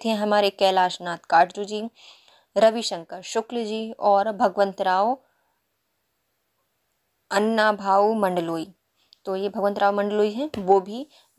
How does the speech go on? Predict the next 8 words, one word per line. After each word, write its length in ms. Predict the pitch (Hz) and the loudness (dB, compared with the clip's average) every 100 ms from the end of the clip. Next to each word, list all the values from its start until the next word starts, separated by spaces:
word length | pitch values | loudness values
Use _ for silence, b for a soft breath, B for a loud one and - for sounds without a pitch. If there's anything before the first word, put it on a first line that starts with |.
| _ _ _ _ _ - | _ _ _ _ _ -4
विधानसभा 580 | 196 220 233 226 202 | -2 0 -2 -2 -2
या 100 | 240 | -2
संविधान 420 | 285 247 220 226 214 | -2 0 0 -2 -2
सभा 340 | 214 214 196 | -4 -4 -6
के 280 | 190 240 320 B B B _ | -6 -6 -8 B B B _
सदस्य 320 | 190 202 - | -4 -4 -2
रहे 240 | 185 190 175 | -2 -2 -6
हैं। 300 | 170 175 | -10 -16